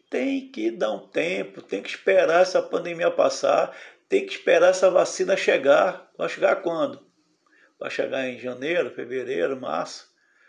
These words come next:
Na Europa tá chegando agora, né? Vamos esperar pra ver o que acontece.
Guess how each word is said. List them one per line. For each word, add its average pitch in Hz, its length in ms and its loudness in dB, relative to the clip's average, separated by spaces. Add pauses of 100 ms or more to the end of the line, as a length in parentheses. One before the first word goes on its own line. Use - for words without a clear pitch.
(540)
Na 82 120 -10
Europa 95 420 2
tá - 140 -12
chegando - 440 -4
agora, 156 440 0
né? 196 180 -12 (680)
Vamos - 200 -14
esperar - 260 -2
pra - 160 -2
ver 143 80 -2
o 139 40 -6
que - 60 -6
acontece. - 640 -6